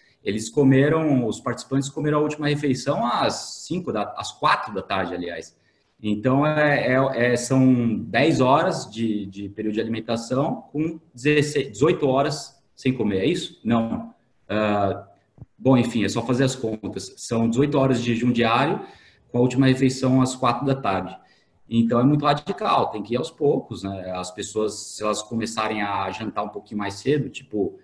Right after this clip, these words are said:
se elas jantam às oito, se elas começarem a jantar às sete e meia, eh, e atrasar um pouco o café da manhã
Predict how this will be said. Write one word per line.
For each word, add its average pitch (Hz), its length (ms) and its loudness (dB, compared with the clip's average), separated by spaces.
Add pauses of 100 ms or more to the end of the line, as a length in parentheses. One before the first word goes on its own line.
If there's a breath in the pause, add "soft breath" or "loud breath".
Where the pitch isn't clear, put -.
(480 loud breath)
se - 100 -8
elas 110 280 2
jantam 120 320 2
às 113 160 0
oito, 104 340 2
se - 80 -16
elas 95 80 -10
começarem 104 400 -4
a - 40 -2
jantar 104 380 0
às - 100 -6
sete 113 240 -6
e 117 40 2
meia, 113 420 4 (440 loud breath)
eh, 98 120 4
e 101 300 4
atrasar 107 380 2
um - 60 -2
pouco 113 200 -4
o - 40 -16
café 113 260 -4
da 110 100 2
manhã 107 400 0